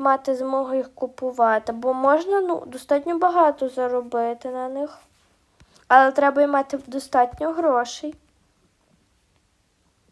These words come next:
Так, с-, зараз я обслужу-, ой, а в мене ще купа клієнтів.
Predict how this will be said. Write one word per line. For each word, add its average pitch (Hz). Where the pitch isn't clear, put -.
Так, 247
с-, -
зараз 254
я 247
обслужу-, 254
ой, 226
а -
в 226
мене 226
ще 226
купа 226
клієнтів. 226